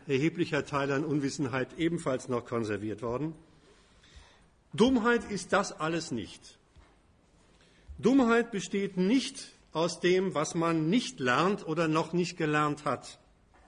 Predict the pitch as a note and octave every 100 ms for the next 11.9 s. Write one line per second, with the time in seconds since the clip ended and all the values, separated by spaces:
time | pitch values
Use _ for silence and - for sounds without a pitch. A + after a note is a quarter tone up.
0 | - - - - - _ _ - F#3+ G3+
1 | F#3+ G3 C4+ A3 G3+ A3 - - G3 G#3
2 | - G#3 A3+ A3 G#3 - A3+ A3+ - -
3 | - - A3 A3 A3 - G#3 A3 A3 F#3
4 | F3 F3 F#3+ A3+ - - - _ - -
5 | A2+ F#3+ - G#3 A3+ A3+ A3+ A#3 C4+ C#4
6 | - _ _ _ - C3+ F3 G#3 G#3 G3
7 | G3 F#3+ G3+ G3+ G#3 G#3 - _ _ _
8 | _ _ _ F3 E3+ F3+ F3 D#3 - D#3+
9 | G3 - A#3 A#3 B3 C4+ B3+ - _ _
10 | _ _ - E3 - - A#3 G3+ E3+ D3
11 | D#3+ F#3+ A3+ A3 A3+ A#3 A#3 A#3 A#3